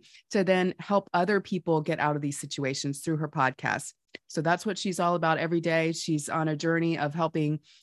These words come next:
um, in even bigger and better ways. But for now, we wanna talk about what she's up to.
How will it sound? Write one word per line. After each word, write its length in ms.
um, 260
in 140
even 260
bigger 260
and 120
better 220
ways. 500
But 220
for 120
now, 240
we 120
wanna 220
talk 260
about 180
what 160
she's 220
up 180
to. 280